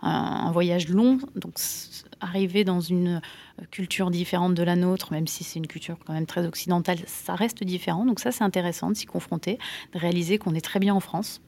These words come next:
pour plein de raisons. Pas que, euh, pas que la gastronomie, même si c'est vrai, mais, euh,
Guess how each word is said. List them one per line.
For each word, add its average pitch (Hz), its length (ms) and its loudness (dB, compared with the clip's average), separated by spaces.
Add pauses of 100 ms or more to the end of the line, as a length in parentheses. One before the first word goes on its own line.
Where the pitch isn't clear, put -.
(120)
pour - 120 0
plein 262 140 6
de 254 60 8
raisons. 196 280 4 (240)
Pas 208 100 2
que, 202 180 -4
euh, 165 480 4 (380)
pas 185 80 -2
que - 120 -2
la 190 120 6
gastronomie, 180 580 4
même 180 160 4
si - 160 -6
c'est - 140 -6
vrai, 170 260 0
mais, 175 240 2
euh, 151 140 0